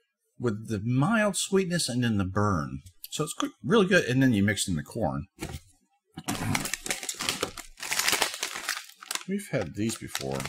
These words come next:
wonder what that is. Hmm. There's this picture right here on the back. It kinda looks like one of those things where you take a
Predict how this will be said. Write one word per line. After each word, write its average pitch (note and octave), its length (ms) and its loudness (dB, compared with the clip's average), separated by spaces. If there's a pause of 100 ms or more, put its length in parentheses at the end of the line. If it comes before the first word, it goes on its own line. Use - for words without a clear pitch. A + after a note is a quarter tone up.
wonder E4 220 -8
what - 140 -8
that E2+ 160 -10
is. D2 260 -16 (1500)
Hmm. - 80 -6 (800)
There's C3 160 -4
this - 240 -2 (840)
picture A1 580 -8
right D2+ 220 -6
here F#2 140 -2
on D2 100 -4
the C2+ 80 -8
back. C#2+ 400 0 (560)
It - 120 -16
kinda A#3+ 380 6
looks C3+ 340 0
like F#2+ 320 4
one G#2+ 200 0
of G2 80 0
those F#2 280 0
things G2 300 0
where G2+ 120 2
you F#2 120 0
take F#2+ 340 -4
a D2+ 340 -2